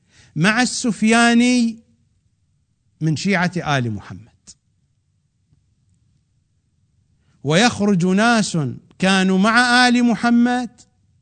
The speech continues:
إلى السفياني فهم من شيعته حتى يلحقوا بهم". تعبير دقيق جدًا.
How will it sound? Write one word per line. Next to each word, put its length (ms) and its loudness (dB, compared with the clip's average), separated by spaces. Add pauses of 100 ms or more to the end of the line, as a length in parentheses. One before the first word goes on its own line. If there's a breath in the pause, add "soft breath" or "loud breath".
إلى 160 4
السفياني 720 -6 (1800)
فهم 340 2
من 140 0
شيعته 600 -8 (600)
حتى 840 -4
يلحقوا 560 -6
بهم". 320 -8 (1800)
تعبير 380 -4
دقيق 400 -6
جدًا. 440 -6